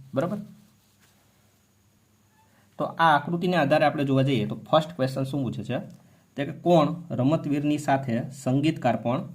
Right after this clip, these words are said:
છે? કોનું કોનું કોમ્બિનેશન છે અહીંયા? રમતવીર અને સંગીતકાર. તો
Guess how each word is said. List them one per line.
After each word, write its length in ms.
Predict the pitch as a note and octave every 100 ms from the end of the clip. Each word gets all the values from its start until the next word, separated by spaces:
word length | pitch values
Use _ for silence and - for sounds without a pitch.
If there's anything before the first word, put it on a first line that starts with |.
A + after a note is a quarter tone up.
| -
છે? 120 | - - - _ _ _ _ _ -
કોનું 200 | D#3+ F#3
કોનું 180 | F3 E3+ D3+
કોમ્બિનેશન 420 | C#3 C3+ B2 A#2
છે 60 | A2+
અહીંયા? 240 | A2+ C3 - - - -
રમતવીર 480 | A#2 D3 E3+ E3+ F3 F3 - - _ -
અને 160 | B2 - - -
સંગીતકાર. 480 | C3 B2 G#2+ - - - _ _ _ _ _ _
તો 60 | -